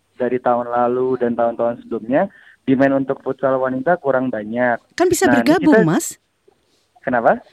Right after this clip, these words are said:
Speaker 2: Kan bisa bergabung, mix gitu.
Speaker 1: Iya, tapi, mm, kami belum fokus ke sana karena ada dua cabang baru untuk Victoria Cup tahun ini dan kami lebih memutuskan untuk fokus ke sana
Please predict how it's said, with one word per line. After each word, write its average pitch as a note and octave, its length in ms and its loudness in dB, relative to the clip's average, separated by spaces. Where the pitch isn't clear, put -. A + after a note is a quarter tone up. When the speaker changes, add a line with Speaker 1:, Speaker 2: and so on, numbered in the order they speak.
Speaker 2:
Kan E4+ 160 2
bisa C#4+ 240 0
bergabung, B3 640 0
mix - 640 -2
gitu. D3 400 -6
Speaker 1:
Iya, D3 380 2
tapi, C#3+ 340 -6
mm, C3 400 -18
kami D#3 400 -10
belum B2+ 500 -4
fokus C#3+ 320 -4
ke D3 80 -14
sana A#2 400 -6
karena C3 400 -4
ada B2+ 240 -6
dua B2+ 240 -6
cabang B2+ 320 -6
baru C3 480 -6
untuk C3+ 240 -14
Victoria B2+ 400 -6
Cup - 160 -6
tahun B2+ 240 -4
ini C#3+ 300 -6
dan A#2 180 -6
kami A#2+ 160 -6
lebih B2 320 -4
memutuskan B2+ 400 -4
untuk B2 220 -6
fokus - 180 -8
ke - 160 -14
sana A#2+ 240 2